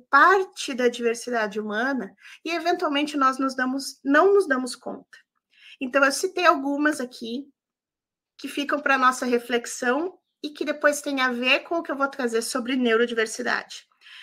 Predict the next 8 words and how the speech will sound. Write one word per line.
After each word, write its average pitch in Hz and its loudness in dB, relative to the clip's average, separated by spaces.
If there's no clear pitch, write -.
Então, 285 0
tem 381 2
a 403 2
questão 381 0
da 302 0
diversidade 269 2
de 226 -8
gênero, 240 4